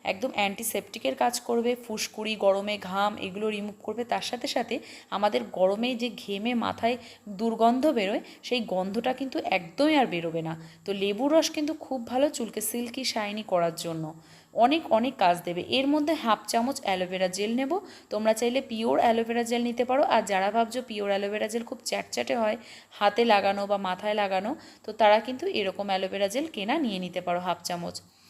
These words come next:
তো নিয়ে দেখো ভালো করে মেশাতে হবে। মিশিয়ে নিলে এই রেমেডিটা দিয়ে তোমরা কিন্তু শ্যাম্পু করবে। আর অবশ্যই শ্যাম্পু করার আগে মাথাটা জল দিয়ে ভিজিয়ে নেবে, দু তিন ফোঁটার মধ্যে জলও অ্যাড করবে, করে এটা মিশিয়েই শ্যাম্পুটা কিন্তু করবে।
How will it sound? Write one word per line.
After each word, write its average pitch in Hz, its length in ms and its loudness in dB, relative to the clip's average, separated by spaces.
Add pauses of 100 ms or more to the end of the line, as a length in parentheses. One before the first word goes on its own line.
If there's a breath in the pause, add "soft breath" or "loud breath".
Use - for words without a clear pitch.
(380 loud breath)
তো 247 80 0
নিয়ে 269 260 4
দেখো 311 260 6
ভালো 233 460 2
করে 277 220 2
মেশাতে 233 420 -2
হবে। 240 260 4 (400 loud breath)
মিশিয়ে 233 360 2
নিলে 269 320 2
এই 240 180 0
রেমেডিটা 233 460 0
দিয়ে 233 180 -2
তোমরা 226 280 -2
কিন্তু 233 220 -4
শ্যাম্পু 202 400 -2
করবে। 170 300 -4 (340 loud breath)
আর - 200 6
অবশ্যই 311 580 4
শ্যাম্পু 226 280 -2
করার 226 280 2
আগে 208 260 0
মাথাটা 214 380 -2
জল 185 340 2
দিয়ে 226 200 -2
ভিজিয়ে 175 360 -6
নেবে, 170 260 -6 (360 loud breath)
দু 214 120 -4
তিন 294 160 4
ফোঁটার 294 320 4
মধ্যে 254 220 -2
জলও 196 400 4
অ্যাড 247 260 2
করবে, 247 300 2 (340 loud breath)
করে 220 300 4
এটা 226 200 2
মিশিয়েই 220 460 -4
শ্যাম্পুটা 196 420 -2
কিন্তু 233 280 -4
করবে। 175 360 -2